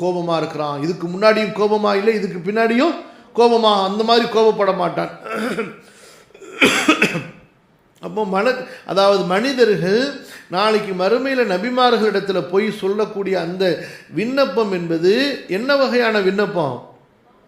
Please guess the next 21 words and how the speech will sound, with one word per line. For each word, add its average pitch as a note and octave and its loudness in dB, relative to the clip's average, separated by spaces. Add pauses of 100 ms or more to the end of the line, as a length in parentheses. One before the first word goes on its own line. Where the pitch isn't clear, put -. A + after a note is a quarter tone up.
(680)
"அல்லாஹ்விடத்துல F#3 0 (100)
பேசுங்க, F3+ -2
நீங்க, C#3+ -8 (300)
நீங்க E3+ -2
எப்படி E3+ -4
துன்யால G3 -2
இருக்கும்போது F#3 -2
அல்லாஹ்ட்ட G#3+ -2
பேசுனீங்க, A3 -4 (300)
எங்களுக்காக G3 0
எங்களுக்கு G3+ 0
தேவையான G#3+ 6
விஷயங்களை G#3 -2
நீங்க F#3+ -2
அல்லாஹ்விடத்துல G#3 0
கேட்டு A#3+ 0
சொன்னீங்க, A3 -4 (260)
அந்த F#3+ -6
மாதிரி A3+ 0
நீங்க G#3+ -4
இப்ப A3 2